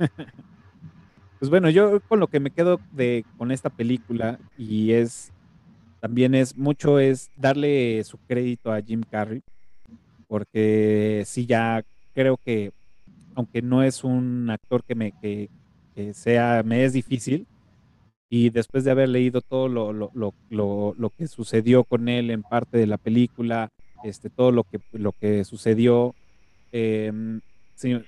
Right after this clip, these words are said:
deja más en claro que sí es un güey más preparado, que es un actor hecho y derecho con todo,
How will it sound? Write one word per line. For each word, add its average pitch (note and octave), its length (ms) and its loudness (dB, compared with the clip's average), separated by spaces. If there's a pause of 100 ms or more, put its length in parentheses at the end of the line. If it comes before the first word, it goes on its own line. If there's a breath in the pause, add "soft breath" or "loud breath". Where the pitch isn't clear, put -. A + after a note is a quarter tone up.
(120)
deja C3+ 340 0
más C3+ 280 -2
en A#2 80 -4
claro B2+ 360 -4
que - 140 -12
sí B2 120 -8
es A2+ 160 -8
un A#2+ 100 -6
güey A#2+ 220 4
más A#2+ 400 -2
preparado, A#2 680 -2
que - 140 -10
es - 120 -12
un A#2 320 -2
actor A#2+ 440 0 (100)
hecho A#2+ 300 -4
y - 20 -2
derecho A2 500 -4
con G2 380 -10 (100)
todo, B2 240 -4